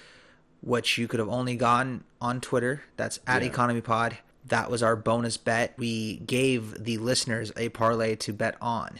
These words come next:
Speaker 2: Right.
Speaker 1: And we hit the morning bet, we hit the afternoon bet, and then the evening bet was actually Niners for the spread, which was minus seven, and the forty-niners did not cover. However, if you were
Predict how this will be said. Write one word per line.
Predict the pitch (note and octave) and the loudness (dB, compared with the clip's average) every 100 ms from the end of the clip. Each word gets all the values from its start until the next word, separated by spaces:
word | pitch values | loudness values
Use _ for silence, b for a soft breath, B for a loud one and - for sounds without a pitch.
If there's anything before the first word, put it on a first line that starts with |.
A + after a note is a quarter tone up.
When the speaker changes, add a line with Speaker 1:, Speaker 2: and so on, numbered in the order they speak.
| - | -8
Speaker 2:
Right. | F#2 F2 D2+ B B | -6 -4 -6 B B
Speaker 1:
And | - A2 A2 | -4 -4 -2
we | A2 | -2
hit | C#3 C#3+ | -4 -2
the | |
morning | C3 D3 D3 C3 | -2 0 0 2
bet, | C3 C3 B2+ - _ _ | 4 4 4 -2 _ _
we | - A#2 | -6 -2
hit | A#2 C#3 | -2 -2
the | C3 A#2 | -2 0
afternoon | B2 B2+ B2+ B2+ B2+ A#2 | 0 0 -2 -2 -2 0
bet, | A#2+ A#2 - _ | 0 0 -2 _
and | - A#2+ A#2 | -10 -6 -2
then | A#2 A2+ A2+ | -2 -2 -2
the | A2 | -4
evening | - C#3 C3+ C3 | -2 -2 -2 -4
bet | A2+ A#2 A#2 - _ _ - | 0 0 0 -2 _ _ -6
was | A#2 A2 A2 A2 | -2 0 0 -2
actually | A2+ A#2 - A2+ A2+ G#2+ F2+ _ _ - - | -2 -2 -2 -4 -4 -6 -10 _ _ -16 -6
Niners | A#2 A2 A2+ A#2 A2+ A2+ A2 - - _ _ _ _ - | 0 2 2 0 -2 -4 -4 -6 -6 _ _ _ _ -10
for | B2 | -6
the | G2+ | -2
spread, | - - A#2 A2+ A#2 | -2 0 0 2 0
which | A#2 | -4
was | A2 A2 | -6 -4
minus | A2 A2+ A2 | -2 -2 -4
seven, | - A2 A2 A2+ | -4 -4 -2 -4
and | - A2 A2 | -6 -6 -6
the | G#2 | -8
forty-niners | - A#2+ B2+ A#2+ A#2+ A#2 | -4 -2 0 0 0 -2
did | A#2 G#2 | -4 -2
not | A2+ G#2+ - | -2 -2 -2
cover. | A2 F#2+ C#2 - B B B B | -4 -4 -8 -12 B B B B
However, | A#2 A#2 - D3+ D3 A#2+ - - _ _ _ - | 0 0 2 4 4 2 0 -12 _ _ _ -12
if | D#2 - | -10 -6
you | A2 B2 | 0 2
were | C#3 C#3 C3 B2 - | 6 6 6 4 0